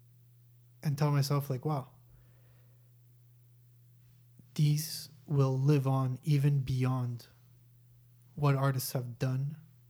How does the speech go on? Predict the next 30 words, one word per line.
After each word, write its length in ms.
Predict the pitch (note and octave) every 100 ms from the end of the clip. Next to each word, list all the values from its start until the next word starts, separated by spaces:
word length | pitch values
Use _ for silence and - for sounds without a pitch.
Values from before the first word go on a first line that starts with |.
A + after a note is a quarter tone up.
| - _ _ _ _ -
in 140 | D#3 C#3+
recent 300 | C#3 D3 D3+
years." 180 | D#3
Yeah, 200 | C#3+ D#3+
we're 120 | E3+ D#3
putting 300 | D#3+ D3 C#3
recent 320 | D3 - C#3+
albums 240 | C3+ C3+
on 160 | C#3+ D3
this 220 | C#3 -
list 320 | C#3 C#3 -
to 80 | C3+
make 200 | C3 B2
a 60 | B2
point. 440 | - D3+ F#3 - - - - - - - - -
There's 160 | C3+
also 220 | D3 D3+
a 40 | D3
point 240 | E3 D3
to 40 | C#3+
be 100 | C3+
made 240 | C3+ B2+
with 160 | B2 A#2
these. 280 | B2+ B2 A#2+
If 100 | B2
you 60 |
don't 260 | B2+ C#3 C#3+
know 140 | D3
these 180 | C#3 B2
albums 560 | C3 B2+ B2+ A#2 -